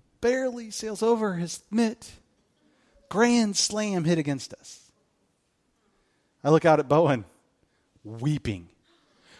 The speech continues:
Like, we're not talking just a tear, like, I'm frustrated. We're talking,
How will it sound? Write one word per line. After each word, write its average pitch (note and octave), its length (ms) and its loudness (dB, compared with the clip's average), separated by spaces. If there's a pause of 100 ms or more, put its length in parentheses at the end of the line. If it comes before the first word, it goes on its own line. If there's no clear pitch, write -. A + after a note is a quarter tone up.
Like, F3+ 140 8
we're B3+ 160 6
not F4+ 180 10
talking A#3+ 400 6
just F3 180 -4
a - 40 -4
tear, G3 400 6
like, D#3+ 160 4
I'm E3+ 80 2
frustrated. G3+ 760 2 (240)
We're A3+ 120 8
talking, G3+ 420 8